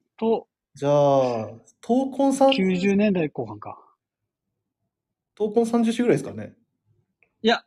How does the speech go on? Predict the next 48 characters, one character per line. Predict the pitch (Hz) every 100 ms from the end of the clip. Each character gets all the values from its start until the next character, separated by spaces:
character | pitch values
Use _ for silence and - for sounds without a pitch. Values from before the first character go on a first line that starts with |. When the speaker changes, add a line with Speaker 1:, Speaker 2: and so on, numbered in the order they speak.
| -
Speaker 1:
闘 | 196 190 180
魂 | 185 190
三 | - 185 185
十 | 190 185
誌 | -
の | 120 120 160
後 | 160 123
に、 | 110 110 95 - _ _ _ _ _
Speaker 2:
天 | - 160 160
小 | 160
路？ | 147 190 - - _ -
Speaker 1:
エ | 170
ヌ | 196
ダ | 202 208
ブ | 202
リ | 202 202
ュ | 196
ー |
オ | 143
ー |
っ |
て | -
い | 123
う | 110
の | 101
が |
出 | 90 101
て。 | - 95 85 _ _
Speaker 2:
あ | - 151 151 147 131 -
ー、 |
武 | 190
藤、 | 202 180 151 135 - -
あ、 | 135 - 127 -
え、 | 127
エ |
ヌ | 185
ダ | 220
ブ | 220
リ |
ュ | 226
ー |
オ |
ー | 156
は、 |
長-、 | 117 - 302
長 | - 349 208
野 | 123
か。 | 90